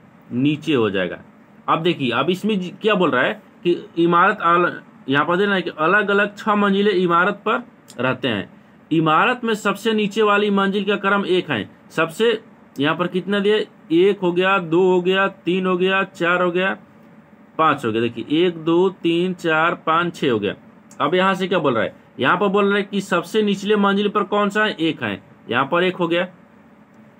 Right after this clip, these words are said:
एक के बाद में फिर दूसरा में क्या बोल रहा है,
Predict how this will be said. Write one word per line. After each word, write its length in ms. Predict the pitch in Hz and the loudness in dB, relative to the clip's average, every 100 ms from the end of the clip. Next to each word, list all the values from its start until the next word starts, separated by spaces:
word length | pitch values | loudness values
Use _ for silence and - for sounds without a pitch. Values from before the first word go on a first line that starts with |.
| - - - - 180 | -20 -20 -20 -6 0
एक 160 | 196 | 0
के 80 | 202 | 2
बाद 200 | 190 190 | 2 2
में 120 | 196 | 0
फिर 220 | 190 208 180 | 0 -2 0
दूसरा 300 | 185 202 208 | -2 0 0
में 120 | 202 | 0
क्या 120 | 196 | 0
बोल 140 | 151 107 | 0 0
रहा 100 | |
है, 120 | 92 | -2